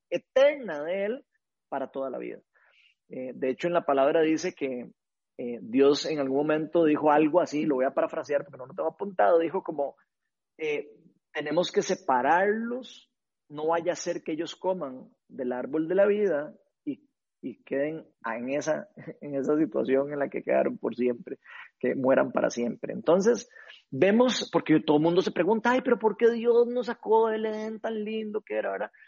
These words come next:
Obviamente, Dios siempre tiene una, una razón buena, perfecta, correcta, aunque usted y yo no la entendamos.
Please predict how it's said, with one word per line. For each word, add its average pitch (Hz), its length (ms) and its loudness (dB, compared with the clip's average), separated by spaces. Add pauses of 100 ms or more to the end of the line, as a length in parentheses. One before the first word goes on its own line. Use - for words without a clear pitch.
(800)
Obviamente, 196 760 -2
Dios 147 320 -4
siempre 302 460 -6
tiene 180 500 -2 (100)
una, 156 440 -4 (520)
una 156 160 0
razón 196 840 -2 (140)
buena, 202 680 4
perfecta, 214 600 2
correcta, 208 640 -2
aunque 170 260 -6
usted - 260 4
y 285 60 -6
yo 240 140 -2
no 208 100 0
la 208 100 0
entendamos. 170 540 -6